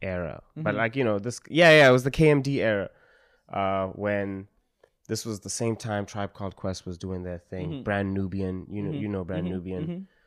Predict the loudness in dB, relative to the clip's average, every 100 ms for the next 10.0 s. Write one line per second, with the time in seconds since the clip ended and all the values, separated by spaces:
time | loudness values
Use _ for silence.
0 | _ _ _ -14 -10 -8 -8 -10 -14 _
1 | _ _ -4 -4 0 0 0 0 2 0
2 | 0 -2 -4 -4 -2 -2 -4 -4 -2 -2
3 | -4 -6 -6 -8 -8 -6 -8 -8 -6 -6
4 | -8 -10 -12 -10 -10 -10 -12 -16 -12 -8
5 | -8 -8 -12 -18 _ _ _ _ -16 -14
6 | -16 -18 _ -20 _ -10 -6 -8 -8 -8
7 | -8 -10 _ _ _ -20 -20 _ -2 0
8 | -2 -4 -2 -2 -6 -8 -8 -6 -8 -6
9 | -4 -6 -8 -10 -8 -8 -8 -10 -12